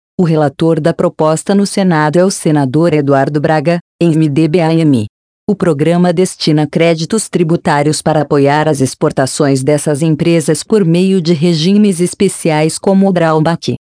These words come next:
que suspende ou elimina tributos incidentes sobre insumos importados usados em produtos destinados à exportação, e o regime aduaneiro especial de entreposto industrial sob controle informatizado, recofi.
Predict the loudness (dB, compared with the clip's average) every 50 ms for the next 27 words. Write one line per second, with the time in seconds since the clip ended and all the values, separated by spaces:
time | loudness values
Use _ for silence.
0 | _ _ -2 -2 -2 -2 -4 -4 -4 -4 -4 -2 0 0 2 2 2 2 2 2
1 | 0 2 2 0 2 2 0 0 0 0 -2 -2 0 -2 -2 0 0 -2 0 2
2 | 0 0 0 -2 -4 -2 0 0 0 0 0 0 -2 -4 -2 -2 -2 0 2 2
3 | 2 0 0 -2 -4 -2 0 0 0 2 0 0 0 0 -2 -2 0 0 0 0
4 | 0 -2 -2 0 0 -2 0 0 0 0 0 0 -2 -2 0 0 0 0 0 -2
5 | -2 0 -2 -2 0 0 -2 -2 0 0 -2 -2 -2 -2 -2 0 0 2 2 2
6 | 0 0 0 -2 -2 0 0 -2 -2 -2 -2 -4 -2 0 0 -4 -4 -4 -4 -2
7 | 0 0 0 0 -2 -6 _ _ 0 0 2 2 2 0 0 0 0 0 2 2
8 | 2 2 2 2 2 2 2 2 2 2 2 2 0 0 -2 -4 -2 -4 -6 -6
9 | -2 -2 -2 0 0 0 0 0 0 0 0 0 -2 -2 0 0 0 0 0 -2
10 | -2 -2 0 0 0 0 -2 -2 -2 0 0 2 2 0 -2 -2 -2 -2 -2 -2
11 | -2 0 0 0 0 0 0 0 0 2 2 2 0 0 0 0 0 0 2 0
12 | 0 0 -2 -4 -2 0 0 0 0 0 0 -2 -4 -4 -6 _ _ _ -4 -2
13 | 0 0 0 0 -2 -4 -4 -4 -6